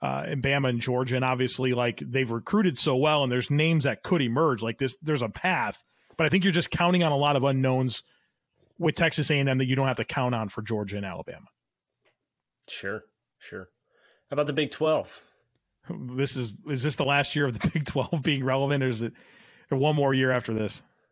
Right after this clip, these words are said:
Speaker 1: Like, come on,
Speaker 2: Fuck
Speaker 1: they're
Speaker 2: you.
Speaker 1: losing Oklahoma and Texas, bro. Like, you know what's going on.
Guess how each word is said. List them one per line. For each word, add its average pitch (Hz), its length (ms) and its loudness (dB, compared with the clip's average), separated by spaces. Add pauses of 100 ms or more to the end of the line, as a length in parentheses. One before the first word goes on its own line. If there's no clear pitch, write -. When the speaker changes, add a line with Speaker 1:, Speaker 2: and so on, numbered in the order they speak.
(240)
Speaker 1:
Like, 269 160 0
come 381 140 0
on, 440 180 6
Speaker 2:
Fuck 165 60 2
Speaker 1:
they're 180 100 6
Speaker 2:
you. 226 60 4
Speaker 1:
losing 302 260 6
Oklahoma 277 500 6
and 220 140 4
Texas, 196 380 2
bro. 175 240 4
Like, 180 240 4
you 247 100 4
know 208 140 6
what's 170 160 2
going 139 240 2
on. 135 180 2